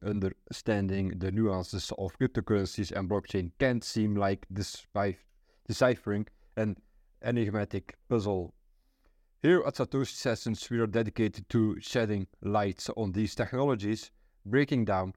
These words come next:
complex concepts into digestible pieces,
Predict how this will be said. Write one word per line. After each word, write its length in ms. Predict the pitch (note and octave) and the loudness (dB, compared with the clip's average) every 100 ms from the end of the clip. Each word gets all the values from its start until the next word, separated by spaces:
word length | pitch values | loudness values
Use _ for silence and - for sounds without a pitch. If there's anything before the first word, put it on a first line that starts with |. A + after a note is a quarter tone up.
| - | 0
complex 440 | D#3 B2+ C3 - | 2 4 0 2
concepts 500 | A#2 G#2 - G#2 - - | -2 -2 -2 -4 -6 -2
into 480 | C#3+ B2 A#2+ A#2 A2 _ _ - | -2 0 2 2 0 _ _ -8
digestible 800 | G2 A2+ - G2 G2+ G2 G2+ - _ | 0 0 0 -2 0 0 0 -6 _
pieces, 580 | A2 G#2 - G2+ - - | -2 -2 0 -2 -2 -8